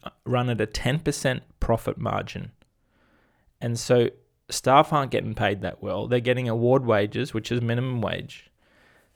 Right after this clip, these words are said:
And so if you can afford it, tip them.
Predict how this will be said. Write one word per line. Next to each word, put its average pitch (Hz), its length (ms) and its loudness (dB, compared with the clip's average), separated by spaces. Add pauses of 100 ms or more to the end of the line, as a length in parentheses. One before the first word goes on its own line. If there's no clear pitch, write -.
(260)
And 127 140 -4
so 135 100 2
if - 260 2
you 170 60 -2
can 160 240 2
afford 117 380 2
it, 113 160 -4 (480)
tip - 240 -4
them. 107 260 -10